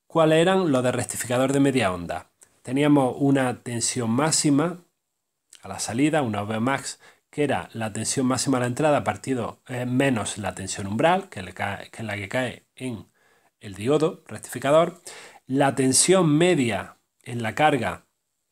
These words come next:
para esta forma de onda se había calculado matemáticamente y resulta que era la máxima partido pi, es decir,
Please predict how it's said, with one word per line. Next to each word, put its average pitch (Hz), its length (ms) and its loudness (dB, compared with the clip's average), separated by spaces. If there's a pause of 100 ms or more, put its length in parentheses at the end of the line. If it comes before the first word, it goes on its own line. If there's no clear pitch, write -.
(420)
para 127 300 -2
esta 123 240 -6
forma 127 460 2
de 123 120 0
onda 110 500 2 (360)
se - 200 -6
había 135 180 0
calculado 131 400 2
matemáticamente 127 960 0
y 117 100 -8
resulta 123 480 -2
que 151 100 2
era 107 300 -2 (500)
la 127 200 -4
máxima 127 640 0
partido 120 420 -6
pi, 190 260 0
es 113 120 -10
decir, 113 440 -4